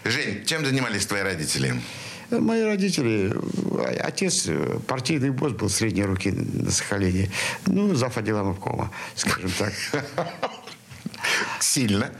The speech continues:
Speaker 2: Вот. Мать работала там в первом отделе, там, в геологии. Вот.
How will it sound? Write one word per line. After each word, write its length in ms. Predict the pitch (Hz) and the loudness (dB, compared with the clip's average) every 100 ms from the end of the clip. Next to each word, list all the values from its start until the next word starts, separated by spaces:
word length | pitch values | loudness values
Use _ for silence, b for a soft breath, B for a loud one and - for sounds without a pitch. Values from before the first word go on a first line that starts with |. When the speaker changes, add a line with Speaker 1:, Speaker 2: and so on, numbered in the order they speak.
| - | -2
Speaker 2:
Вот. 340 | 98 104 82 - - B B B B - - - - - - - | 0 2 0 -4 -16 B B B B -6 -8 -6 -4 -4 -2 0
Мать 480 | - - 71 71 135 | 0 2 2 0 -2
работала 540 | 135 131 - 101 92 | 0 -2 0 0 0
там 240 | - - | 0 -2
в 60 | - | -4
первом 420 | - 127 117 107 | -2 0 2 4
отделе, 320 | 107 113 107 | 2 2 2
там, 160 | 92 98 | 2 0
в 120 | 92 | 0
геологии. 600 | 92 113 104 95 92 92 92 B B B B B 135 - - | 2 2 2 0 2 0 -2 B B B B B -8 -4 -2
Вот. 320 | - 92 - | 0 0 0